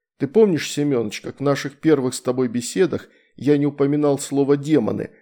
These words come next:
называя тварей только нечистью или мутантами? Помню. Тогда ты бы этого знания просто не принял.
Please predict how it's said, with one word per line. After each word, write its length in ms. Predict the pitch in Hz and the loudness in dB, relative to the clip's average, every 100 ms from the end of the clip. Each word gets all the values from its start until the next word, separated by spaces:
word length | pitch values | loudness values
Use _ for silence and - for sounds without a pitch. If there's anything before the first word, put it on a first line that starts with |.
| _ | _
называя 480 | 120 120 127 127 120 | -6 -2 2 2 2
тварей 420 | 131 147 180 131 | -2 2 2 2
только 340 | - 131 - | -2 -6 -4
нечистью 600 | 123 160 156 120 - 120 120 _ | -2 -2 -2 -4 -8 -8 -10 _
или 160 | - 131 | -6 -2
мутантами? 800 | 135 143 127 101 - - - - _ _ _ _ _ _ | -2 -2 -2 -2 -6 -10 -10 -16 _ _ _ _ _ _
Помню. 500 | - 113 127 127 104 _ _ _ _ _ _ _ | -4 -2 -2 -4 -8 _ _ _ _ _ _ _
Тогда 280 | 120 131 185 | -4 0 0
ты 120 | 185 | 0
бы 120 | 170 | 0
этого 280 | 180 165 160 | 0 0 -2
знания 420 | 147 175 160 151 | 0 0 0 -2
просто 400 | 151 147 143 147 | -2 -4 -4 -4
не 120 | 147 151 | -4 -4
принял. 440 | 151 120 - - | -4 -6 -10 -14